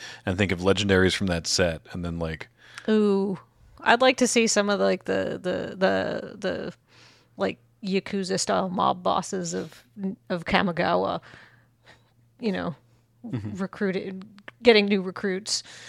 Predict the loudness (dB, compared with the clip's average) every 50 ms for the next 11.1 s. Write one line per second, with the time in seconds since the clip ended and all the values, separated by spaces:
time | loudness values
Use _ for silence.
0 | -8 -4 0 2 4 4 4 4 2 2 4 4 4 4 4 4 4 4 4 2
1 | 0 2 2 0 0 0 -2 -4 0 0 0 2 2 2 2 2 2 2 0 -4
2 | -6 -12 -20 -12 -4 0 2 6 8 8 8 8 8 8 6 8 8 8 8 8
3 | 6 6 6 4 2 2 4 6 6 6 6 6 2 4 4 2 0 0 2 2
4 | 2 4 4 2 0 -2 -4 2 4 6 6 6 4 2 0 0 0 0 2 0
5 | 0 -2 -4 -6 -6 -8 -18 _ _ _ -20 _ -14 -8 -2 2 4 4 4 4
6 | 2 4 4 6 6 6 4 2 0 0 0 -2 -4 -2 0 0 2 2 2 2
7 | 2 2 2 0 -4 -6 0 4 6 8 8 8 8 8 6 6 6 4 2 0
8 | -4 -4 -4 -4 -4 -2 -2 -2 -2 -4 -4 -2 0 0 2 2 2 0 0 0
9 | -2 -2 -2 -2 -2 -4 -4 -6 -6 -6 -6 -6 -8 -8 -8 0 4 6 8 8
10 | 8 8 8 6 4 4 2 0 0 -2 -4 -6 -6 -10 -10 -10 -10 -8 -8 -8
11 | -8 -10